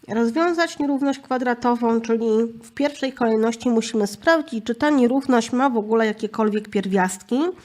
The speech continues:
i w tym celu musimy wyznaczyć deltę. Deltę liczymy ze wzoru b kwadrat odjąć cztery a c,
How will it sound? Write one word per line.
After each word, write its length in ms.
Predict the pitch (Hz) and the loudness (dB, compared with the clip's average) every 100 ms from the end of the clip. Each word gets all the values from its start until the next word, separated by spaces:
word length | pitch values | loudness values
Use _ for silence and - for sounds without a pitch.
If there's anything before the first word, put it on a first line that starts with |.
| - - - - - | -20 -20 -20 -14 -6
i 80 | |
w 60 | 269 | -2
tym 200 | 349 330 | 0 0
celu 300 | 330 294 285 | 2 0 2
musimy 420 | 247 - 269 247 | 0 0 0 0
wyznaczyć 560 | 226 226 233 226 220 196 | 0 0 2 2 -2 -4
deltę. 420 | 170 139 - - - _ _ - - - | -2 -4 -6 -10 -10 _ _ -20 -20 -4
Deltę 360 | 247 349 - 311 | 0 0 0 -2
liczymy 400 | 285 294 285 247 | -2 0 2 2
ze 160 | 240 | -2
wzoru 360 | 214 247 247 208 | -4 -4 -2 -2
b 200 | 233 277 | -2 -4
kwadrat 640 | - 226 185 196 277 302 - | -2 -2 0 0 0 -2 -6
odjąć 540 | 262 254 254 240 240 | -4 -2 0 0 -2
cztery 380 | - - 254 247 - | -12 -2 0 0 -2
a 120 | 190 | -4
c, 480 | - 185 180 254 | -2 -2 0 0